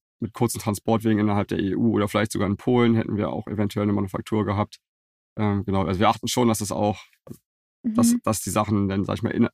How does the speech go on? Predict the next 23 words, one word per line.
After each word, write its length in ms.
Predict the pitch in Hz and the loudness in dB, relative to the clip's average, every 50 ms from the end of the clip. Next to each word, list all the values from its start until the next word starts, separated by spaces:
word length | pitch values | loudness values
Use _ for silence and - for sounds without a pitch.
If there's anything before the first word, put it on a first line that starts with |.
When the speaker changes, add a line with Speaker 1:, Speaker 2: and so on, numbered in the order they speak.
| _ _ _ | _ _ _
Speaker 1:
mindestens 480 | 120 120 135 139 131 - - 120 113 | 2 4 4 4 4 2 0 -2 -2
innerhalb 380 | - - 113 107 104 104 101 - | 0 2 2 4 4 2 0 0
Europas 420 | - - 90 98 104 - 104 - | -2 -4 -2 -2 -2 -2 -4 -6
produziert 480 | - - 95 95 - - - 127 113 - | -6 -4 -4 -4 -2 0 0 0 2 2
werden, 260 | 120 117 110 110 107 - _ _ _ _ _ _ _ _ _ - - | 4 4 4 2 0 -2 _ _ _ _ _ _ _ _ _ -6 -2
ähm, 240 | 104 104 101 104 98 | 0 0 2 2 2
damit 180 | 98 101 - - | 2 0 0 0
man 160 | 107 101 95 | 0 0 0
halt 140 | 98 - - | 0 -2 -2
nicht 160 | 95 - - | -4 -6 -6
die 80 | - | -4
weiten 180 | - 98 - 98 | -4 -4 -4 -4
Transportwege 640 | - - 92 - - 95 98 90 98 95 - 92 92 | -6 -10 -10 -8 -6 -6 -4 -2 -2 0 0 0 0
hat. 140 | 101 101 - - - - _ | -2 -2 -4 -8 -20 -20 _
Und 280 | - 95 90 92 87 - | -6 -4 -4 -4 -4 -6
ich 80 | - | -4
denke, 480 | - 101 98 92 - 104 95 95 92 90 | -2 0 0 0 0 0 0 0 0 0
man 120 | 95 90 - | 0 -2 -2
kann 160 | - 107 98 | -2 -2 -2
auch 120 | 92 - - - _ _ _ - | -2 -4 -8 -14 _ _ _ -6
ein 160 | 117 104 98 | -4 -4 -2
Business 320 | 87 - 113 - 110 - - | 0 0 0 0 0 -2 -2
aufbauen 560 | - 101 107 - - 101 98 101 101 101 - | -2 -4 -2 -2 0 2 2 4 2 2 0